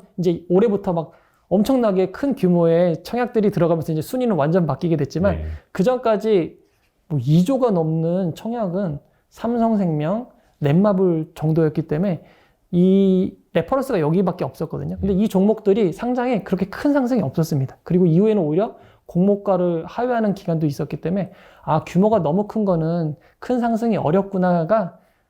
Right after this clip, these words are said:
Speaker 1: 어, 저도 예전에 그렇게 생각했었는데요. 근데 작년의 사례를
Speaker 2: 아.
Speaker 1: 보면, 어, 그렇게 큰 종목도 갑자기 상한가를 가기도 하고
Speaker 2: 네.
Speaker 1: 되게 시장의 뭐 유동성과,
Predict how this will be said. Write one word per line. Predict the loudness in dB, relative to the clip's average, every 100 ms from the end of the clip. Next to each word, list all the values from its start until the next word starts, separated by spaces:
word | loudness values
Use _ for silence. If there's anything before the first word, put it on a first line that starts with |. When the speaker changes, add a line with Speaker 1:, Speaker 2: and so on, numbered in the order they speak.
| _
Speaker 1:
어, | -10 -8 -6 -8 -12 -20 _ -4
저도 | 0 2
예전에 | 2 0
그렇게 | -2 -2
생각했었는데요. | 0 0 0 -2 -2 -2 -2 -6 -12 _ _ _ _
근데 | -2 -2
작년의 | -4 -2 0 0 0
사례를 | 0 0 0 0
Speaker 2:
아. | 0
Speaker 1:
보면, | 0 0 0 0 -2 -12 _ _ _ _ _
어, | 0 2 2 0 -4 -10 _ _ _ -4
그렇게 | 0 0 -2
큰 | -6 -2 0
종목도 | 2 2 0 -2 -2 -2 -4
갑자기 | -10 -4 -2 0
상한가를 | 0 0 0 0 -2
가기도 | -2 -4 -6 -6
하고 | -6 -6 -8
Speaker 2:
네. | -10 -16 -20 _ _ -2
Speaker 1:
되게 | 2 4 2 -4 -12
시장의 | -8 0 2 2 2 0 -2 -4
뭐 | -4 0
유동성과, | 2 2 0 0 0 0 -2